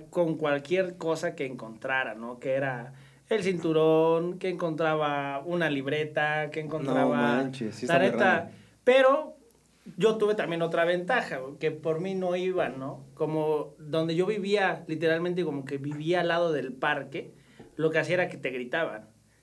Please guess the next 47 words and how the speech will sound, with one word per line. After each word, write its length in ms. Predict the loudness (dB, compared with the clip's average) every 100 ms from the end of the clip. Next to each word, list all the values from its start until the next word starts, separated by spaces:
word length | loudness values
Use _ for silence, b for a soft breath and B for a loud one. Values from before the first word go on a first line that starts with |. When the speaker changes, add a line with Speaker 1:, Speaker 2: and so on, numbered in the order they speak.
| _
Speaker 1:
el 140 | -4 -2
típico 360 | 0 0 0
de, 160 | 0 0
"Ya 160 | -2 -4
métete", 680 | -4 -6 -6 -6 -4 -2
entonces 280 | -2 -2 2
ya, 220 | 2 2 2
ya 160 | 2
sabes, 320 | 4 2 0 0
"Ah, 200 | 0 2
esa, 380 | 2 0 -2 -4
esa 200 | -2 -2
voz 140 | 0
la 120 | -2
conozco". 500 | -4 -6 -6 -6 -8
Speaker 2:
<laughs> 540 | -6 -6 -6 -6 -8 -6
Speaker 1:
Entonces 300 | -4 0 0
era, 100 | 2
Speaker 2:
Esa 160 | 4
Speaker 1:
pues, 80 | 4
Speaker 2:
voz 140 | 4 2
cariñosa. 540 | 2 2 4 4 4
Speaker 1:
entonces 400 | 4 4 4 4
Speaker 2:
<laughs> 80 | 4
Speaker 1:
eso, 240 | 4 4
eso 300 | 4 2 0
te 120 | 0 -4
quitaba 440 | -2 0 0 0
como 340 | -4 -4 -4
el, 240 | -4 -6 -4
el, 340 | -4 -4 -4
el 140 | -6 -6
que 120 | -6
tuvieran 340 | -4 -4 -4
que 80 | -4
ir 80 | -4
por 180 | -4 -4
ti, 140 | -4
pues, 180 | -4 -6
bueno, 220 | -6 -4
ya 160 | -4 -4
me 120 | -4
toca 360 | -6 -6 -4 -2
irme, 400 | -2 -4 -8 -8
¿no? 140 | -8
De, 180 | -8 -8
"Ah, 400 | -6 -6 -6